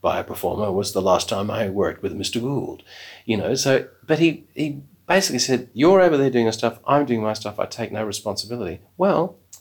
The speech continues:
guess what? At the end of the performance, the audience went wild. So what does Bernstein do?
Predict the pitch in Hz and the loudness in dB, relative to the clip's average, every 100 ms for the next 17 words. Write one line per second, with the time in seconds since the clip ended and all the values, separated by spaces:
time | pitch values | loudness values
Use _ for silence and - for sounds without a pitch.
0 | _ 208 214 185 151 - 151 131 - - | _ -4 0 2 4 4 2 0 -8 -10
1 | - 170 107 - - - 113 131 123 135 | -4 0 0 -4 -10 -6 0 2 2 -2
2 | 117 123 135 - - _ _ _ - 233 | 0 2 2 0 -4 _ _ _ -4 -2
3 | 208 160 170 190 143 92 80 73 - | 0 6 6 6 2 0 -2 -8 -10